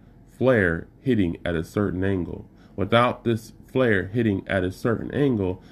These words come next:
then the appearance of our reality would not appear. Now, if we want to, uh, lay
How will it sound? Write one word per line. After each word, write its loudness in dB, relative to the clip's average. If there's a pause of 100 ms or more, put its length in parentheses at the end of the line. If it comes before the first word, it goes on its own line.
(140)
then 4
the 4
appearance 0
of 2
our 0
reality 0 (240)
would -4
not -2 (300)
appear. -4 (680)
Now, 2 (420)
if 4
we 2
want -2 (120)
to, 2 (640)
uh, 0
lay 2